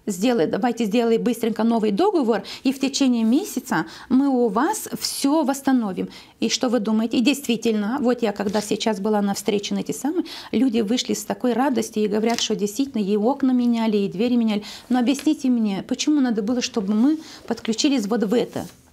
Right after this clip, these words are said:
Вот поэтому я, я говорю, что наша фракция муниципального совета от партии социалистов и наши депутаты,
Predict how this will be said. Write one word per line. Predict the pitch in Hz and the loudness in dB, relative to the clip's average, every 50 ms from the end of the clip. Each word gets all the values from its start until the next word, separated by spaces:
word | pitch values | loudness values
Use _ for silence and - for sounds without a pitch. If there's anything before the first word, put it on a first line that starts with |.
| _ _ _ - | _ _ _ -4
Вот | 202 196 - - | -4 -4 -2 0
поэтому | - 269 320 320 302 277 | 0 0 0 2 2 2
я, | 262 254 247 - | 2 2 2 0
я | - 214 233 240 | 0 2 2 2
говорю, | 214 240 226 214 220 208 | 2 2 4 4 2 2
что | 196 - - - 196 185 - | 0 -2 -4 -4 -4 -4 -2
наша | - 190 208 269 330 320 - 262 233 214 - | -2 0 0 0 0 0 0 0 -2 -2 -2
фракция | - 247 233 240 - 214 | -2 -2 -2 -2 -4 -4
муниципального | 208 202 202 202 202 - - 214 202 196 | -2 -2 -2 -4 -4 -4 -4 -2 -2 -2
совета | 196 - 190 196 190 196 | -4 -2 -4 -2 -2 -2
от | 190 - | -4 -2
партии | - 208 190 185 - - | -2 -2 -2 -2 -4 -6
социалистов | - - 196 - - - 175 196 269 302 - - - - - - - - - - - - - | -6 -4 -6 -6 -2 0 0 2 0 0 -2 -4 -6 -6 -6 -8 -14 -12 -12 -10 -12 -10 -4
и | - 208 233 | -2 0 2
наши | 208 240 320 330 - 349 | 4 2 2 2 2 0
депутаты, | 262 311 - - 269 269 - 233 185 160 - - 143 127 127 | 0 0 -2 -2 -4 -2 0 0 0 0 0 -2 -4 -4 -4